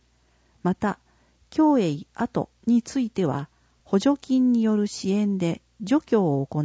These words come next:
い、当該土地を市に寄付していただくことで、スムーズな土地活用につなげたい。無谷駅周辺整備については、学区制の廃止を見据え、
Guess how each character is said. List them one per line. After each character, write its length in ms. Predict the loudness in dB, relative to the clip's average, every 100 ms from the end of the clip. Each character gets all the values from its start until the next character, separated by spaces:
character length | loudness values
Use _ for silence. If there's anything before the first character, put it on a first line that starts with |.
| -2
い、 160 | -4 -8 _ _ _ _ _ _ 0
当 260 | 2 2
該 300 | 0 -2 -4
土 140 | -6 -8
地 240 | -4 -2
を 200 | 0 -2 -6 _ _ _
市 280 | -12 -2 0
に 260 | 0 -2 -6
寄 160 | -6
付 160 | -2 -2
し 100 | -4
て 120 | -6
い 80 | -4
た 140 | -2
だ 160 | -2 -4
く 100 | -6
こ 160 | -8 -4
と 160 | -2
で、 180 | -4 -8 _ _ _ _
ス 240 | -16 -2 2
ム 180 | 4 2
ー 40 |
ズ 140 | 0
な 200 | -2 -2
土 180 | -4 -8
地 180 | -8 -10
活 380 | -6 -6 -4 -2
用 280 | 0 0 -2
に 200 | -6 -6
つ 120 | -6
な 140 | -4 -4
げ 120 | -6
た 160 | -6
い。 120 | -8 -12 _ _ _ _ _ _ _ _ _
無 160 | 0 2
谷 220 | 2 0
駅 360 | -2 -6 -10 -10
周 320 | -12 -6 -4
辺 260 | 0 2 0
整 260 | 0 -2 0
備 160 | -2
に 140 | -4 -4
つ 180 | -4
い 120 | -6 -4
て 160 | -4
は、 200 | -2 -4 -10 _ _ _ -2
学 200 | -2 -2
区 120 | -6
制 280 | 0 0 2
の 260 | 0 0 -4
廃 260 | -6 -4
止 280 | -4 0 0
を 80 | 2
見 140 | 0
据 220 | -2 -2 0
え、 200 | 0